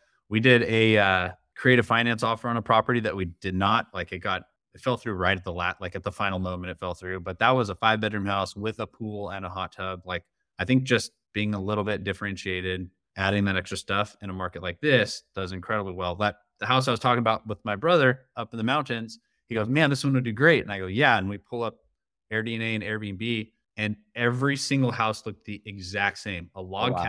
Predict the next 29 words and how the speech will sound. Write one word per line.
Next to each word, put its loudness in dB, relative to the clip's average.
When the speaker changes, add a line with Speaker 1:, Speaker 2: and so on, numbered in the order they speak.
Speaker 1:
cabin, -6
three -4
or 2
four 0
bedrooms -4
with -6
a -4
hot -2
tub. -6
Like, -6
there's 4
no, 4
there's -4
no 6
way 8
to 4
be -2
different -8
there. -10
Like, -8
it, -12
I -14
go, -6
"It's -2
a 0
price 4
battle -2
here, -8
Matt," -6